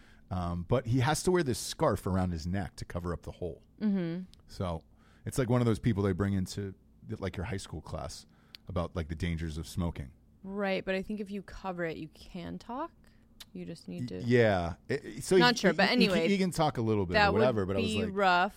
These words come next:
Speaker 2: for
Speaker 1: so
Speaker 2: sure.
Speaker 1: the weird part about it was, so, I, and this was just my thought, like,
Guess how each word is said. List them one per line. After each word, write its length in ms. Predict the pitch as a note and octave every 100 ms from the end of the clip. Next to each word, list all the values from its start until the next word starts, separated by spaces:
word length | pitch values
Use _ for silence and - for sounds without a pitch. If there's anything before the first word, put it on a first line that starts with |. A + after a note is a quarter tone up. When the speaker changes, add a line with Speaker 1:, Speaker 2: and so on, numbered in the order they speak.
| - -
Speaker 2:
for 100 | F#3+
Speaker 1:
so 120 | F3
Speaker 2:
sure. 460 | A3 - G3 F3+ E3+
Speaker 1:
the 280 | D#3 -
weird 220 | D#3 G3+ F3+
part 220 | G#3 F#3+
about 320 | D3 G#2 C3
it 80 | G3
was, 320 | E3 G3 - - - -
so, 360 | - C#3 C3+ - _ _ -
I, 120 | -
and 140 | D#3+ D3
this 180 | F#3+ A#3
was 120 | G3
just 160 | G3
my 200 | B2+ A#2+ A2+
thought, 460 | - D#2+ - - - - - - - _ _ _ -
like, 260 | F#2+ -